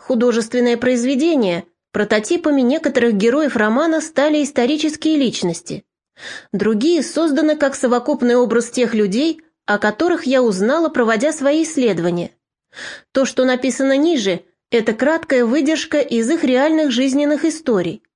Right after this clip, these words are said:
Я также должна добавить, что деревни Мушар не существует, и некоторые даты в романе были изменены –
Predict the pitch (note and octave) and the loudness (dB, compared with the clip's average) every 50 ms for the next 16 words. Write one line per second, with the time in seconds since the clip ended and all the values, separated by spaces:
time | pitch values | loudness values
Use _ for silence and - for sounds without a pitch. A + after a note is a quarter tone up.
0 | _ _ _ - - - - - - A#3 G#3 A3+ A3+ A3 D#4 D#4 C4+ A3+ B3 B3+ | _ _ _ -20 -20 -20 -20 -10 -4 -2 0 0 0 0 0 0 0 0 0 0
1 | A3 B3 B3 A#3+ A#3 C4+ C#4 C#4 B3 C4+ B3+ A3+ D#4 E4+ D#4+ B3 G#3+ - - - | 2 2 2 2 2 2 2 2 2 2 2 2 0 0 0 0 -2 -4 -4 -4
2 | - A#3 G3+ B3 B3+ C#4+ D4+ C#4+ C#4 C4+ C4 C4+ B3+ - - D#4 D#4+ D4+ D4+ D4+ | -4 -2 0 0 0 0 0 0 0 2 0 0 0 0 -2 0 0 0 0 0
3 | D4+ - E4 D4+ E4+ E4 D#4+ - - B3 A#3+ A3 F#3+ F3 E3+ - - _ _ _ | 0 -2 -2 -2 -2 -4 -4 -4 -2 0 0 2 0 0 -2 -6 -12 _ _ _
4 | _ _ _ - A#3+ B3+ B3+ B3 A#3+ C4 - B3 A#3+ A#3+ A#3+ G#3+ A#3 A3+ A3+ A#3 | _ _ _ -2 0 2 2 0 0 0 0 2 2 2 4 2 2 0 0 0
5 | G#3+ A3 A#3 A#3 B3 C#4+ D#4+ D4+ C#4 A#3+ G#3+ A#3 B3+ A#3+ A#3+ A#3+ A3+ G#3 A#3 A#3 | 0 0 2 2 2 2 2 2 2 2 2 2 2 2 2 0 0 0 0 2
6 | A#3 A#3 A#3 B3+ D4 D#4+ D#4 - | 2 2 2 2 0 0 -2 -6